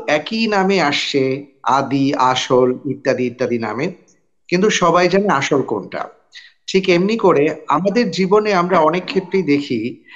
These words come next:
যে একই নামে অনেক কিছু আসে, কিন্তু একটাই ঠিক থাকে, বাকিগুলো ভেজাল থাকে। আল্লাহ তাআলা যখন আমাদেরকে পৃথিবীতে পাঠিয়েছেন, তখন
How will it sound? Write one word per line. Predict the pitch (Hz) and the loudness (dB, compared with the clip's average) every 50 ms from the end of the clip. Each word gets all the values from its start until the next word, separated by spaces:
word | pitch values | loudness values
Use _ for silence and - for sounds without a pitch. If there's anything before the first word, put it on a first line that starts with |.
| - - _ _ - | -20 -20 _ _ -2
যে | 151 185 | 2 2
একই | 190 - - 147 151 147 - 220 233 | 2 2 2 -2 -2 -2 -2 -2 0
নামে | 226 247 247 247 254 220 | 2 2 2 2 4 4
অনেক | 175 - 151 156 185 190 190 | 4 4 4 4 2 0 0
কিছু | - 185 180 - - 165 | -2 -6 -6 -2 0 2
আসে, | 131 113 110 - - 98 | 2 2 0 -2 -8 -8
কিন্তু | 95 - 123 123 139 135 185 233 262 285 - - - _ _ _ _ _ | -6 -6 -6 -6 -4 -2 -2 -2 -2 -2 -8 -18 -20 _ _ _ _ _
একটাই | - 143 143 143 - - - 214 220 233 226 - | -2 -2 -2 -4 -8 -4 0 2 2 2 0 -2
ঠিক | - 214 190 | -4 -4 -4
থাকে, | - - - 151 147 - - - | -4 -6 -6 -6 -6 -6 -8 -2
বাকিগুলো | - 135 131 - 165 143 147 156 160 | -2 -2 -2 -2 -4 -2 -2 -2 -2
ভেজাল | 139 107 107 107 - - 120 107 | -2 -2 -4 -4 0 0 0 0
থাকে। | - - - - - - 87 82 - _ _ _ - - - - - - - - | 0 -4 -12 -14 -14 -12 -14 -14 -14 _ _ _ -16 -16 -16 -18 -20 -20 -12 -4
আল্লাহ | - - 143 156 180 190 | -2 2 2 2 2 2
তাআলা | 190 233 247 240 233 | 2 2 2 4 4
যখন | 233 226 233 240 226 | 2 2 4 4 4
আমাদেরকে | 208 202 196 196 202 196 202 196 | 4 4 4 2 2 2 0 -4
পৃথিবীতে | - - 147 143 180 165 170 170 175 180 | -2 -2 -4 -2 -2 -2 0 0 0 0
পাঠিয়েছেন, | 175 156 139 139 - - 160 151 143 151 - 135 156 190 | 0 0 -2 -2 0 0 0 0 0 0 -2 -2 -2 -4
তখন | 190 - 147 143 - - 202 247 294 | -2 0 0 0 2 0 -2 -2 -2